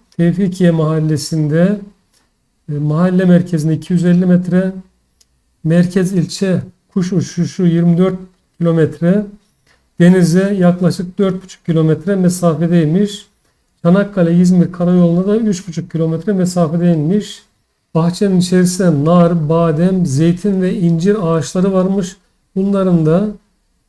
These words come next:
fiyat tespitini bilirkişi yapmış. Yirmi beş bin lira fiyat tespiti yapılmış. İkişer üçer tane ağaçlar varmış. Yıkık dökük bir ev var.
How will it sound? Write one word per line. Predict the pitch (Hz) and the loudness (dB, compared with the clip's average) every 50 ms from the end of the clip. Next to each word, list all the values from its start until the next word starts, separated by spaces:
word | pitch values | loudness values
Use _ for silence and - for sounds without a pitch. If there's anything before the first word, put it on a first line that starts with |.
| _ _ _ _ | _ _ _ _
fiyat | 185 185 185 180 180 180 - | -2 0 0 0 -2 -2 -2
tespitini | 175 160 - - - _ - 170 156 147 143 | -2 -2 -2 -6 -12 _ -4 -2 -2 0 2
bilirkişi | 165 180 190 180 185 - - - 156 | 2 2 2 0 -4 -8 -10 -6 -2
yapmış. | 151 160 180 190 185 185 190 185 180 - - | 0 2 2 0 0 -2 -4 -4 -4 -2 0
Yirmi | 175 175 180 185 180 180 | 2 2 4 4 4 2
beş | 185 190 180 180 - - | 2 2 0 -2 -4 -4
bin | 165 156 151 | -4 -2 0
lira | 151 165 185 208 214 208 - _ _ _ _ _ _ _ _ _ | 0 2 0 0 -2 -4 -10 _ _ _ _ _ _ _ _ _
fiyat | - 185 180 180 180 180 | 0 2 4 4 2 0
tespiti | 170 156 156 - - - _ 196 | -2 -6 -6 -8 -12 -8 _ 0
yapılmış. | 175 151 - - 156 143 143 156 170 202 190 - - - - - _ _ _ _ _ _ _ _ _ _ _ _ _ _ | 0 0 0 -2 -4 -4 -2 0 0 0 -2 -2 -6 -12 -18 -20 _ _ _ _ _ _ _ _ _ _ _ _ _ _
İkişer | 175 175 - - - 180 165 | -10 -10 -8 -4 -2 -2 -2
üçer | 165 - - - 185 175 175 | -2 -2 -2 -2 0 0 0
tane | - 156 147 143 143 151 165 185 202 190 - - _ _ _ _ _ _ _ - | 0 -2 -2 -2 0 0 0 -2 -2 -4 -8 -14 _ _ _ _ _ _ _ -4
ağaçlar | 165 170 175 170 175 - 190 180 170 | 0 0 0 0 0 -2 0 0 2
varmış. | 151 143 143 139 151 170 175 180 - | 2 0 0 -2 -2 -2 -4 -4 -2
Yıkık | 190 185 180 180 208 185 180 - | -2 -2 -2 -2 -2 -4 -4 -2
dökük | 208 185 180 180 196 185 180 - - | -2 -2 -2 -2 -2 -4 -4 -4 -4
bir | 196 190 185 | -4 -4 -2
ev | 226 233 190 196 196 180 156 139 | -4 -4 -4 -2 -2 0 0 0
var. | 151 160 180 180 180 - - - - | 0 0 0 -2 -4 -8 -14 -18 -20